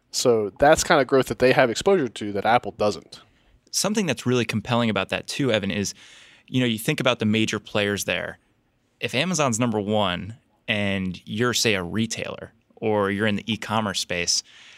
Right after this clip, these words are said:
Speaker 2: would you rather give your business to Microsoft or Amazon? <laughs> You know, by, by not operating there, uh, they are able to offer a lot of people who would probably rather be separate from Amazon,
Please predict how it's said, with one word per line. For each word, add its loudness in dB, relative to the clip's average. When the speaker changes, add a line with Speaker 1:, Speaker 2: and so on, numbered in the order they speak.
Speaker 2:
would 0
you 0
rather 0
give -4
your -2
business -2
to -4
Microsoft -4
or -4
Amazon? -6
<laughs> -20
You 0
know, 4
by, 0
by 2
not 0
operating 0
there, -2
uh, 0
they 0
are 0
able 0
to -4
offer 0
a -2
lot 0
of -8
people -4
who -4
would -4
probably -2
rather -2
be -4
separate -4
from -6
Amazon, -4